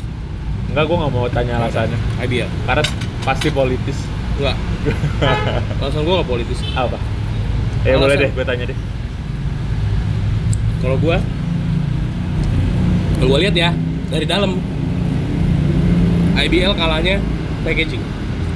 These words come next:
Speaker 1: Yes. Hidup.
Speaker 2: Lain,
Speaker 1: Yang
Speaker 2: lainnya menurut gua menang.
Speaker 1: Oke.
Speaker 2: Kalau
Speaker 1: Eh,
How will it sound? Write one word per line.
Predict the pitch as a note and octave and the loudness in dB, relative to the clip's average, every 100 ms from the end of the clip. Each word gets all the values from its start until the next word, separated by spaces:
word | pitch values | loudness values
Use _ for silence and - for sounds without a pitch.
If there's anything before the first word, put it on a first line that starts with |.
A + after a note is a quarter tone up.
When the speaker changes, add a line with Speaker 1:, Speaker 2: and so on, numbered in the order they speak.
| - - | -2 -2
Speaker 1:
Yes. | - - - - - - - - - - - - - - - - | -2 -2 -2 -4 -2 -2 -2 0 2 2 2 2 0 0 0 2
Hidup. | - - - - - C#3+ | 2 2 2 2 0 2
Speaker 2:
Lain, | E3 | 2
Speaker 1:
Yang | E3+ - D#3 | 2 0 0
Speaker 2:
lainnya | F3 F3 A3 A3+ | 0 0 -2 -2
menurut | D3 D3 | -4 -2
gua | F#3 - | -2 -2
menang. | - - - - - - - - - - | -4 -4 -4 -4 -4 -4 -2 -2 0 0
Speaker 1:
Oke. | - B2+ - - - - - - - - - - - - - - - - - - - - - - | 0 -2 -2 -2 -2 -2 -2 -2 -2 -2 -2 -2 -4 -2 -2 -4 -2 -4 -4 -4 -4 -4 -4 -2
Speaker 2:
Kalau | A#2+ D3+ D#3 D#3+ D#3+ D#3+ | 0 2 2 2 4 4
Speaker 1:
Eh, | D#3+ | 4